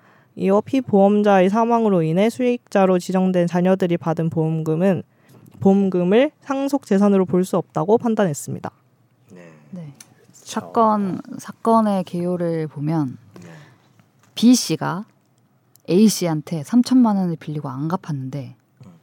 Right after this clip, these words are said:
Speaker 3: 그리고 A 씨가 돈을, 돈을 돌려달라라고 소송을 내서 이겼고,
Speaker 2: 아하.
Speaker 3: 근데 그 돈을 안 갚고 돌아가셨죠.
Speaker 2: 음. 그럼 원래 상속인들이 갚아야죠.
Speaker 3: 네, 근데 이분이 돌아가시기 전에 상속형 즉시 연금 보험에 가입을 해놨는데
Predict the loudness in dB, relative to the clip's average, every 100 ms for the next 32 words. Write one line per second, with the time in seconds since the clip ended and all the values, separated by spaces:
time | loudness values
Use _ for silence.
0 | _ -6 -4 -2 0 -2 -2 -2 -2 -4
1 | _ 0 0 0 -10 _ _ _ _ -8
2 | -4 -2 0 4 4 4 4 4 2 -2
3 | -4 -2 0 0 -2 0 2 2 0 -4
4 | -6 -8 _ -16 -16 -14 -14 -14 -18 -20
5 | _ _ 2 4 6 4 0 -6 -16 _
6 | -8 -4 0 0 -2 -4 -8 -8 -10 -8
7 | -10 -10 -14 _ -12 -12 -12 -16 -16 -14
8 | -14 -16 -20 _ _ -4 0 2 0 -2
9 | -2 -2 -4 -6 -10 -10 -10 -14 -20 _
10 | _ _ _ -12 -12 -4 0 2 2 -2
11 | 2 2 2 0 -2 -4 -4 -4 -4 -4
12 | 2 4 4 0 2 4 4 0 -2 -2
13 | 0 2 4 4 4 2 0 -2 -6 -6
14 | -4 -6 -4 -2 0 -2 -4 -4 -6 -8